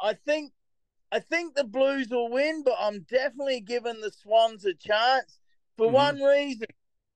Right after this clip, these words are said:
Speaker 1: Swans have got playoff experience, finals experience, so
Speaker 2: That's a
Speaker 1: it's
Speaker 2: great
Speaker 1: like
Speaker 2: point. That's, that's a really good point because, yeah, they've, this is a club that played in the grand final. Well, okay.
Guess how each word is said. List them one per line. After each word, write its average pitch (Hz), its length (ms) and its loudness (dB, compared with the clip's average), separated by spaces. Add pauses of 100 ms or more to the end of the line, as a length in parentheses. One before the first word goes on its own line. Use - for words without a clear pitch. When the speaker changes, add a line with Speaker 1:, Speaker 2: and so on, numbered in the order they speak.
(200)
Speaker 1:
Swans 262 340 -2
have 269 100 -2
got - 220 0
playoff 220 480 0
experience, 202 720 -2 (100)
finals 190 520 -2
experience, 165 680 -4
so 151 100 -2
Speaker 2:
That's 135 200 0
a - 20 -2
Speaker 1:
it's 117 80 -4
Speaker 2:
great 143 200 2
Speaker 1:
like - 40 -16
Speaker 2:
point. 185 300 0
That's, 135 280 -10
that's 147 220 -4
a 139 60 -4
really 175 240 -4
good 143 180 -2
point 113 240 -4
because, 135 340 -8
yeah, 185 280 -8
they've, 180 260 -4 (640)
this - 140 -2
is 208 60 -10
a 185 40 -2
club 202 280 2
that 202 140 0
played 214 220 -2
in 226 80 -8
the 202 40 -6
grand 196 240 -6
final. 214 380 -6
Well, 156 260 -4
okay. 143 340 -6